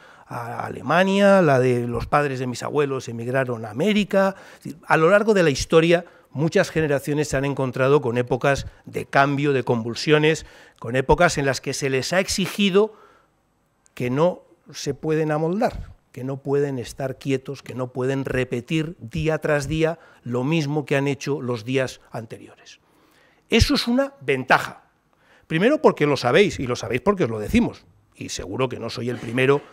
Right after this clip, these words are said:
no, no habéis dicho, "Caramba, no lo había pensado yo esto, es la primera vez que lo oigo". Seguro que no. Pero, pero en segundo lugar, y lo decía también, eh, porque es divertido.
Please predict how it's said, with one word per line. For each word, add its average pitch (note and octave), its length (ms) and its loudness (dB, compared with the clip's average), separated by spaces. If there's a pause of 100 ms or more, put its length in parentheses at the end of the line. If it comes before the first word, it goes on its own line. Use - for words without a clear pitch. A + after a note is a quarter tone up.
(120)
no, C3 180 -8
no B2+ 140 -2
habéis D3+ 260 0
dicho, C3 260 -4
"Caramba, D3+ 340 -2
no D#3+ 140 -4
lo G#3 80 0
había F#3 220 -2
pensado C#3+ 320 -6
yo C#3 120 -4
esto, - 300 -4 (140)
es D3 140 0
la E3+ 120 2
primera D3 320 2
vez C3+ 160 2
que A#2 140 -6
lo C3 100 6
oigo". A2+ 300 4
Seguro D3+ 420 2
que C3+ 100 2
no. B2 140 -6 (1400)
Pero, E3+ 540 4
pero F3 180 2
en E3+ 80 0
segundo C4 380 0
lugar, F#3+ 500 4 (240)
y E3+ 220 -18
lo E3+ 120 -10
decía G3 300 -4
también, F3 440 -2 (120)
eh, - 180 -12 (1000)
porque C3+ 300 -4
es C#3+ 80 -6
divertido. - 580 -12